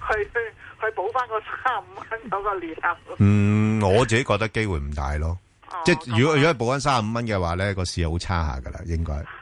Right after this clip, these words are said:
Speaker 2: 係啦，嚇。
Speaker 1: 係喎，佢升上嚟嗰陣時都係未到二萬六個喎，好似。
Speaker 2: 係啊，佢其實呢轉，呢轉落後咗㗎，嚇，
Speaker 1: 哦。
Speaker 2: 不過因為行先咗啊嘛。
Speaker 1: 哦。
Speaker 2: 係啦，就係噉樣樣咯。
Speaker 1: 因為而家個市升咗成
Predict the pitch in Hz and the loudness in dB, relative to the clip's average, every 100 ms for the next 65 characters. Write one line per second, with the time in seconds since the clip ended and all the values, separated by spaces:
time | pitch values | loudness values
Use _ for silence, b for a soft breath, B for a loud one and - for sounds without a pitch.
0 | - - - 170 82 80 85 - 82 64 | -20 -20 -10 -2 0 0 -2 -4 -4 -4
1 | - - - - - 180 403 403 - 403 | -12 -20 -20 -14 -8 -4 -4 -4 -6 -6
2 | 453 - - 294 262 247 - 185 208 160 | -8 -18 -10 -8 -8 -8 -6 -6 -6 -8
3 | 160 196 233 180 180 196 226 208 175 170 | -6 -6 -6 -8 -8 -4 -6 -6 -6 -6
4 | 165 185 175 175 156 165 170 160 165 160 | -8 -6 -6 -8 -8 -6 -6 -6 -10 -14
5 | - 160 151 123 - - 151 - 90 87 | -8 -8 -6 -10 -12 -14 -8 0 2 4
6 | 90 90 135 120 110 170 156 135 151 147 | 2 2 2 2 2 0 -4 -6 -2 0
7 | 123 95 82 87 82 80 85 76 - _ | 2 2 0 -2 -2 -4 -4 -6 -8 _
8 | _ _ - 98 131 170 156 170 143 107 | _ _ -2 2 2 4 4 4 4 2
9 | 80 85 123 117 87 90 80 - _ _ | 0 -2 -2 -2 -2 -2 -4 -6 _ _
10 | _ - 165 - 87 87 87 85 82 87 | _ -16 -12 -4 0 2 0 -2 -2 -2
11 | 92 82 85 - - 494 381 - 320 294 | -2 -2 -2 -2 -4 -6 -8 -6 -6 -6
12 | 277 214 254 302 285 269 196 | -10 -12 -12 -10 -8 -8 -8